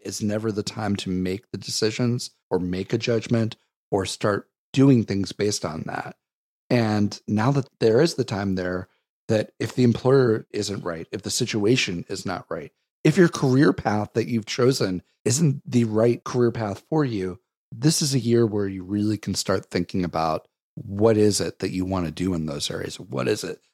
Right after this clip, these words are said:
that you're seeking more? As opposed to, as many folks were thrown into, "Hey,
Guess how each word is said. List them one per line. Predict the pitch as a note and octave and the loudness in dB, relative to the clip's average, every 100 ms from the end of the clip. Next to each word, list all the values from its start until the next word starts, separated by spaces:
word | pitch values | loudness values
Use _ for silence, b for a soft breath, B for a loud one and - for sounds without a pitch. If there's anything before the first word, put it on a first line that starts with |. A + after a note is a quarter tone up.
| _ - | _ -10
that | F2 | -6
you're | G2 | -6
seeking | - G#2+ - F#2+ | -6 -8 -6 -6
more? | F2+ F2+ F2 E2+ _ _ _ | -6 -6 -8 -10 _ _ _
As | A#2+ | 0
opposed | A#2 B2+ C#3 C3+ - | 0 2 2 2 0
to, | A2 G#2 - _ _ - | 0 0 -4 _ _ -2
as | A#2 | 0
many | A#2 C#3 | 6 6
folks | D#3 G#2+ G2+ - | 4 2 -2 -2
were | F#2+ | -4
thrown | A2 F#2 | -4 -4
into, | F#2+ F#2 - G2+ | -4 -4 -4 -6
"Hey, | F#2+ B2+ A2+ F#2+ | -2 0 0 -4